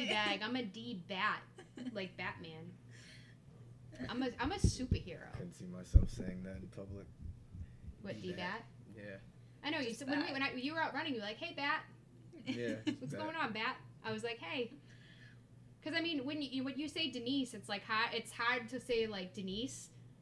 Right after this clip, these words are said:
Speaker 1: It's hard for me to say Denise out loud referring to Denise, so I always just say Fuda. And she always just says "bat" because it's we-, it's
Speaker 2: <laughs>
Speaker 1: weird to call someone of the same name your name, and I'm sure it's weird for you to call someone who isn't your girlfriend by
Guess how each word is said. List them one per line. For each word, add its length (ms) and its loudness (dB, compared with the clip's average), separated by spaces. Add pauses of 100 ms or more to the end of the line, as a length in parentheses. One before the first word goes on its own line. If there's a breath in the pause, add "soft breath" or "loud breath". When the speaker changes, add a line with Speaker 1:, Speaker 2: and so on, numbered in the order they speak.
(160)
Speaker 1:
It's 160 0
hard 260 8
for 80 6
me 220 4
to 80 2
say 200 2
Denise 340 -2
out 160 -2
loud 280 0
referring 380 -4
to 80 -6
Denise, 420 -4
so 120 -6
I 100 -2
always 180 -6
just 140 -12
say 220 -8
Fuda. 180 -10 (1500)
And 100 -2
she 120 -4
always 180 -2
just 120 -8
says 160 -6
"bat" 360 -4
because 240 -8
it's 120 -6
we-, 240 2
it's 180 4
Speaker 2:
<laughs> 40 0
Speaker 1:
weird 360 4
to 60 -4
call 260 -2
someone 320 -2
of 120 -4
the 60 -6
same 320 -4
name 320 -6
your 200 -8
name, 380 -4
and 80 -4
I'm 100 -6
sure 180 -6
it's 140 -8
weird 400 -4
for 80 -8
you 160 -4
to 80 -6
call 200 -6
someone 320 -6
who 80 -6
isn't 200 -4
your 80 -12
girlfriend 480 -6
by 260 -6